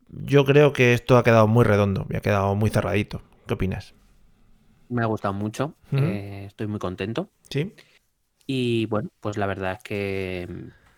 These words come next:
Speaker 2: he venido con energía, me voy con energía.
Speaker 1: Sí.
Speaker 2: Muy bien, yo estoy muy
Speaker 1: Yo
Speaker 2: contento.
Speaker 1: también.
Speaker 2: Y, y por suerte porque estoy vivo.
Speaker 1: También, hombre, por supuesto, celebro desde aquí tu viveza. Eh,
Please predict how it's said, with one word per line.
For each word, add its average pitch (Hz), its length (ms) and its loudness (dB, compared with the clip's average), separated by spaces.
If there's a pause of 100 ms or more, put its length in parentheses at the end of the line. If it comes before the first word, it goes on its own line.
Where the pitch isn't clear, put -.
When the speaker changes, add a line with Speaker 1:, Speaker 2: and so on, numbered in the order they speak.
(140)
Speaker 2:
he 113 100 -6
venido 117 240 0
con 110 140 0
energía, 104 420 -2
me 139 140 0
voy 104 180 2
con 104 220 -2
energía. 110 520 -2
Speaker 1:
Sí. 139 200 -2
Speaker 2:
Muy 104 140 0
bien, 110 260 -6
yo 131 80 -2
estoy 151 160 -2
muy 127 100 0
Speaker 1:
Yo 104 80 0
Speaker 2:
contento. 104 320 0 (240)
Speaker 1:
también. 113 380 2
Speaker 2:
Y, 98 180 -8
y 107 140 -6
por 107 180 -6
suerte 123 220 -4
porque 139 160 -2
estoy 143 160 -2
vivo. 107 260 -4 (200)
Speaker 1:
También, 131 320 0
hombre, 90 220 -6
por - 140 -10
supuesto, 92 520 -6
celebro 104 440 2
desde 104 160 4
aquí 113 400 0
tu 107 140 -4
viveza. 101 440 -2 (300)
Eh, 113 500 2